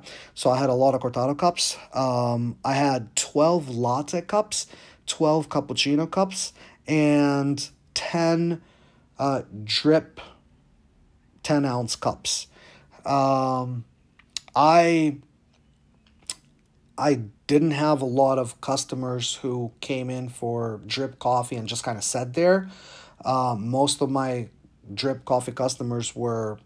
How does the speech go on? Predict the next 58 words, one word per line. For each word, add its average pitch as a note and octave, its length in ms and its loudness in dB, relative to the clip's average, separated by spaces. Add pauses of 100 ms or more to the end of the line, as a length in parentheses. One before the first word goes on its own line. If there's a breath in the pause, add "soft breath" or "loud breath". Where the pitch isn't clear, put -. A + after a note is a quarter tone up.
they B2 100 -6
would A2+ 140 -8
come C3+ 240 -2
in, C#3+ 200 0
they A#2+ 120 -8
would A2+ 120 -4
ask A#2+ 260 -4
for, A#2 340 -4 (160)
you A2+ 100 -12
know, A2 140 -10
a - 20 -16
cup A#2+ 220 -10
of G#2 80 -10
drip B2+ 200 -4
coffee, C#3+ 380 2
and A#2 140 -6
they A#2 80 -6
would A2+ 120 -6
just G#2 300 -10
walk F2+ 260 -6
out. A2 300 -4 (300 loud breath)
So C3+ 400 4
I A#2 100 -4
didn't B2+ 340 -2
see - 300 0
the A#2+ 100 -6
need A#2 360 -4
for A2 160 -6
a G#2 80 -4
lot A2 260 -4
of F#2+ 160 -12
drip G#2 300 -8
coffee, G#2+ 340 -2
but A#2 160 -4
you C3 100 2
also C3+ 280 2
have A#2+ 180 -4
to A#2 80 -12
kind A#2 200 -8
of G#2 80 -12
have G#2 160 -8
an A2+ 80 -8
understanding A2 680 -8 (640 soft breath)
of C3 380 2 (100)
who D#3 100 0
your D3 160 8
clientele C3+ 720 -2
is C3+ 360 0
and, A2 340 -6 (160)
you A#2 100 -8
know, A2+ 160 -6
just A2 220 -8
kind A#2+ 160 -4
of G#2 160 -10
gauge A2+ 340 -6
it F#2+ 140 -10
that F#2+ 280 -4
way. G2 320 -10